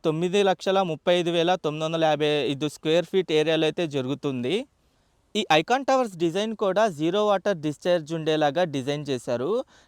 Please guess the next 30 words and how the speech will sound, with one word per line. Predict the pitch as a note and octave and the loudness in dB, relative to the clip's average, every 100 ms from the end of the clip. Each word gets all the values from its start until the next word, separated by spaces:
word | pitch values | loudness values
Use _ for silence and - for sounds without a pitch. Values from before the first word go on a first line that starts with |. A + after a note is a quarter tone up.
| - | -6
నేను | E3+ | -6
చెప్పాను | E3+ E3 - A#3+ | -2 -2 -2 0
కదా | G#3 D#3 F#3 B3+ B3+ - | 0 2 2 2 -2 -10
త్రీ | - F3 E3 | -2 2 4
Rs | D#3+ F#3 | 4 2
అని, | D#3 D3 G#3+ | -4 -4 -6
ఆ | C#3+ | -6
త్రీ | D3+ D#3 F3 | -6 -2 0
Rs | F#3+ F#3+ | 0 0
ఏంటంటే | F#3 E3 D#3 D3+ G#3 B3 - _ _ | -6 -2 -4 -2 -2 -2 -4 _ _
రెడ్యూస్, | C#3+ D3 C#3+ A#3 A3 B3 C4 | -2 0 2 0 0 0 0
రీయూస్, | F3 F3+ G3 F3+ G#3+ A3 | 2 2 2 2 -2 0
రీసైకిల్ | D#3+ E3+ F3 D3+ D3+ C#3 C#3 C3+ | 0 0 -2 -2 -2 -2 -2 0
కాన్సెప్ట్‌తో | D3+ D3 E3+ - G3 A3+ | -2 0 -2 -2 0 2
ఈ | G#3+ | 0
బిల్డింగ్ | C#3+ D3 D#3 E3 | -2 -4 -4 -6
నిర్మాణం | D#3 D#3 D3+ | -6 -4 -4
అయితే | D3 D3+ C#3+ | -4 -6 -6
జరుగుతుంది. | C3+ C3+ C3 B2 B2 F3 B3+ - - _ | -4 -4 -6 -8 -4 -4 -6 -10 -20 _
అంటే | D3 G#3+ | -4 -2
జీరో | D#3+ D#3+ F3+ F#3+ | 0 0 2 2
వాటర్ | F3+ F3 D#3+ | 2 0 -6
డిశ్చార్జ్ | D#3 - D#3+ D3+ D#3 | -8 -2 -2 0 -2
అయ్యేలాగా, | D3 D3 C#3+ C3+ B2 | 0 0 0 0 -2
అంటే | C#3 G3 B3 - - _ | -2 -4 -4 -4 -16 _
మనకి | D3+ E3 D3+ F3 | -4 -2 0 0
రెయిన్ | D3 D#3 G3 | 2 0 2
వాటర్ని | G3+ G3 F#3 F#3+ F3+ | 2 2 -2 -6 -2
కూడా | F3+ F3 B3 A#3 | 0 2 0 -2
ఈ | E3 | -2